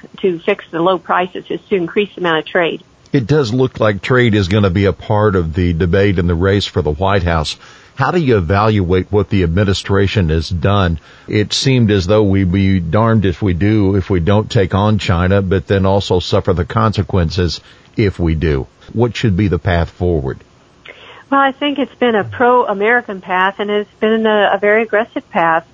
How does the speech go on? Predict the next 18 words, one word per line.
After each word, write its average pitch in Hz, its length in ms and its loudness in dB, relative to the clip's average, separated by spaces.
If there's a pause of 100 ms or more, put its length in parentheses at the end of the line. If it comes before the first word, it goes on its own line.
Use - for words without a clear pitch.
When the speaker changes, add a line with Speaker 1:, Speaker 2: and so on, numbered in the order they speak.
(120)
Speaker 1:
for 208 480 2
the 185 200 -4
American 202 460 0
consumer 180 600 0
and 185 240 0
the 247 60 2
American 208 420 0
farmer. 196 480 -2
And 180 240 -2
I 185 380 0
know 196 340 2
the 185 140 -6
farmers 208 340 0
in 180 80 -4
my 196 200 0
district 185 420 -4
have 175 120 0
appreciated 180 800 0